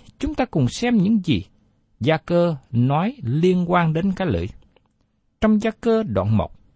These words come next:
câu một. "Hỡi anh em, trong dòng anh em chớ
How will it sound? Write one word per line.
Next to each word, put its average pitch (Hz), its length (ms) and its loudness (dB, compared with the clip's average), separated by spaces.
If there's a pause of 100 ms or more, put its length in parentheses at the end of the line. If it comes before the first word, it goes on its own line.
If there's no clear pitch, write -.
(360)
câu 214 140 2
một. 107 200 2 (1800)
"Hỡi 135 240 -2
anh 190 120 2
em, 202 180 2 (840)
trong 240 220 2
dòng 131 160 2
anh 202 160 0
em 233 220 2 (240)
chớ 240 180 0